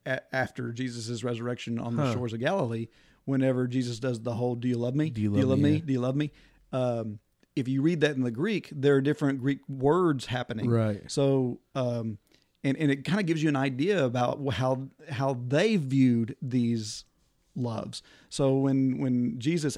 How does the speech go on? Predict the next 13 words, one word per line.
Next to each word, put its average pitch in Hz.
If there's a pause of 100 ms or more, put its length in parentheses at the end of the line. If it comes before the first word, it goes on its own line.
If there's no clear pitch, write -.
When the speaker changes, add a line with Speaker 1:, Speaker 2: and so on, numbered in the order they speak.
Speaker 1:
asked 175 (360)
Peter, 117
"Do 117
you 151
agapeo 117 (760)
me? 127 (100)
Speaker 2:
Yeah. 110
Speaker 1:
Do 120
you, 131 (240)
do 120
you 131
agape 120
me?" -